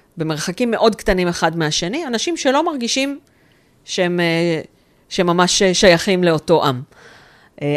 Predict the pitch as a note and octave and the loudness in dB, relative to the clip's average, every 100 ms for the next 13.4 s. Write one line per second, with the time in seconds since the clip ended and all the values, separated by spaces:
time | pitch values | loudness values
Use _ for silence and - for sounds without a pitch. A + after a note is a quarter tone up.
0 | - D#3 D3 - - E3+ F3 G3 F#3 A#3 | -2 -2 -4 -8 -6 -2 -2 -2 0 0
1 | G3+ G3 F3 F3 D#3+ D#3 F3 D#3 E3+ F3+ | 2 2 0 0 0 2 2 2 2 0
2 | F3+ D#3 D#3 D3+ F#3+ F3 E3+ E3+ E3 D3+ | 0 -6 -8 -6 -4 -2 -4 -6 -6 -6
3 | D#3 D#3+ E3 D3+ - _ C3+ C3+ C#3+ C3+ | -6 -6 -6 -6 -8 _ -10 -8 -8 -8
4 | E3 D3+ - _ - - _ _ _ _ | -10 -10 -16 _ -20 -20 _ _ _ _
5 | - D#3+ F#3+ - F3 - G3+ F3 F#3 F#3 | -14 -8 -6 -4 -4 -2 -2 0 2 4
6 | D#3+ - G3 F#3+ F3 D#3 D3+ D3 E3 D#3+ | 2 2 2 4 2 4 2 2 0 0
7 | E3 - G#3+ G3 E3 D#3+ E3 F3 G3 D#3+ | -2 2 2 2 0 -2 -2 0 -2 -2
8 | - A3 G#3+ F3+ - D#3 C#3+ D3+ D3 D#3 | -2 0 0 -2 -4 -4 -4 -4 -2 0
9 | E3 E3+ F#3 - E3 D3+ C#3 D#3 C#3+ C3+ | 0 0 -2 0 0 0 -2 0 -2 -2
10 | C#3+ C#3+ C#3 C#3 D#3+ G3+ E4 E4+ - - | -4 -2 -4 -2 -2 0 0 -2 -8 -20
11 | - - F3+ G#3 B3+ C#4+ - C4 A#3 D#3 | -20 -6 0 2 2 0 -2 0 0 -2
12 | - - - _ _ - F#3 A#3 - - | -8 -20 -20 _ _ -10 0 0 0 -6
13 | A#3+ B3+ A#3+ | -4 0 0